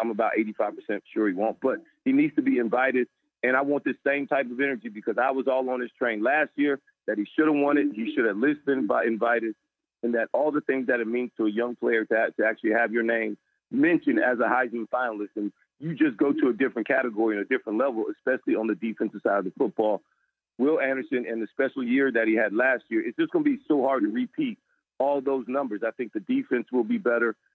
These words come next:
I think Alabama will be looked at as a different way. And also, when you had a defense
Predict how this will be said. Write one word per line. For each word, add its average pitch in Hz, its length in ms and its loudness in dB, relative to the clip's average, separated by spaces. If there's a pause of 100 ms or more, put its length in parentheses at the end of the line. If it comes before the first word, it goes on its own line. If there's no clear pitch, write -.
(120)
I 110 80 -2
think 113 220 -2
Alabama 123 500 2
will 107 100 2
be 104 140 -2
looked 123 300 0
at 123 160 2
as 104 160 -4
a 107 40 -2
different 117 380 -2
way. 131 220 0
And 123 100 0
also, 139 500 0 (280)
when 143 160 2
you 160 180 4
had 160 120 0
a 135 60 2
defense 151 460 -2